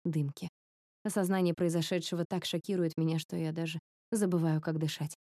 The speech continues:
Три дурманщика взорвались одновременно, отчего образовалось огромное облако, каких я не видела раньше. Они всегда ходят группами,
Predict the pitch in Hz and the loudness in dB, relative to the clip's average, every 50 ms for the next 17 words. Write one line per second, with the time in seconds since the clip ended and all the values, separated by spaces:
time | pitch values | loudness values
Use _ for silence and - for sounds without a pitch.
0 | _ _ _ _ _ _ - 247 220 202 175 185 180 175 175 160 151 151 - 165 | _ _ _ _ _ _ 0 2 4 4 4 4 4 6 6 6 4 2 2 0
1 | 156 160 151 170 160 160 160 165 160 160 175 160 165 165 170 190 196 175 165 160 | -2 0 0 2 2 2 4 2 2 2 2 2 4 4 4 4 4 4 4 4
2 | 160 156 156 - - 175 170 160 156 170 165 165 160 160 165 165 165 156 175 170 | 4 2 0 -2 -2 0 0 0 0 0 0 0 0 0 2 0 0 0 -2 -2
3 | 175 185 185 180 185 196 190 185 185 - - 190 180 156 160 156 156 - 160 - | -2 0 0 0 0 0 0 -2 -2 -2 -2 -2 0 0 0 -2 -2 -4 -10 -10
4 | - 170 - - 170 - - - - - 160 - - 165 170 160 160 165 151 - | -10 -10 -8 -8 -8 -6 -4 -4 -2 -2 0 0 0 0 0 -2 -2 -4 -6 -6
5 | 175 170 170 170 170 175 - - - - - _ _ _ _ _ _ _ - - | -6 -8 -8 -8 -8 -10 -10 -10 -12 -14 -18 _ _ _ _ _ _ _ -4 0
6 | 262 233 208 180 - 220 190 190 196 175 - 175 160 170 160 160 170 165 160 - | 2 2 2 2 0 -4 -2 -2 -2 0 0 0 0 0 0 0 0 0 0 0
7 | 160 156 147 | 0 0 0